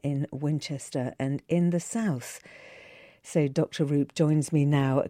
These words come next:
Can I take you back in your mind's eye to December and the day you gave your first vaccination? Well, what was going through your mind at that very moment?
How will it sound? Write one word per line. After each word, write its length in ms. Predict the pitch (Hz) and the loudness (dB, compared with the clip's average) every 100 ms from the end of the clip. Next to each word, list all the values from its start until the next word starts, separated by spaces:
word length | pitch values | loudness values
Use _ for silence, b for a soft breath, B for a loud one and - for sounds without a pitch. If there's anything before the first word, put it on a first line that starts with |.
| - | -4
Can 280 | - 240 | -2 2
I 180 | 269 269 | 4 4
take 420 | 269 - 175 - | 2 0 -2 2
you 100 | 170 | 0
back 380 | 151 165 123 120 | 0 -2 -2 -2
in 100 | 151 | 2
your 160 | 156 175 | 4 4
mind's 640 | 175 185 202 208 190 165 | 6 4 6 6 6 4
eye 260 | 160 139 123 | 4 2 0
to 100 | - | -2
December 720 | 156 165 - 214 208 165 123 120 B B B B | 0 -2 -2 0 4 4 2 -2 B B B B
and 140 | - 151 | -2 0
the 80 | 151 | 0
day 320 | - 190 202 | 2 2 4
you 220 | 170 160 | 4 2
gave 240 | - 160 | 2 2
your 180 | 151 156 | 4 2
first 560 | 147 - 220 214 185 - | 0 -4 -2 0 -2 -6
vaccination? 960 | 156 170 - - 165 156 - 160 131 123 B B B B | -4 -4 -4 0 2 2 0 -2 -2 -4 B B B B
Well, 120 | 196 | -4
what 240 | 202 311 - - | -2 -4 -6 -10
was 460 | 170 233 233 220 | -8 -4 -4 -4
going 340 | - 190 196 196 | -2 0 2 0
through 200 | - 208 | 2 4
your 160 | 180 | 4
mind 520 | 170 156 147 139 131 | 4 2 0 -2 -4
at 100 | 139 | -8
that 140 | 135 - 123 | -10 -12 -8
very 260 | 151 151 151 | -4 -2 0
moment? 680 | 151 151 143 139 139 - | 2 2 0 -2 -4 -10